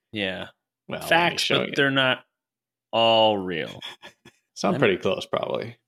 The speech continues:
Speaker 1: I'm gonna say it is a,
Speaker 2: Hmm.
Speaker 1: um, the French word. I don't think you guys are bilingual, but it's the French word for, uh, day, day date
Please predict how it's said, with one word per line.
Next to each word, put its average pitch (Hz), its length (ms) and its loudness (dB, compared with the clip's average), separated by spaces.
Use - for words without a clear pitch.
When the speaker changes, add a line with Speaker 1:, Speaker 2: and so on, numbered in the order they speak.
Speaker 1:
I'm 349 140 -2
gonna 330 200 2
say 196 380 2
it 165 220 4
is 160 340 6
a, 143 380 4
Speaker 2:
Hmm. 135 380 4
Speaker 1:
um, 131 160 -6
the 143 80 2
French 143 420 2
word. 120 480 4
I - 60 -4
don't 107 140 -2
think 101 280 -6
you 92 100 -8
guys 92 280 -4
are 92 240 -6
bilingual, 95 760 -8
but 92 300 -8
it's - 120 -14
the 120 80 -6
French 135 360 -2
word 120 320 2
for, 101 600 -2
uh, 87 280 -6
day, 110 600 0
day 120 220 2
date 87 440 -4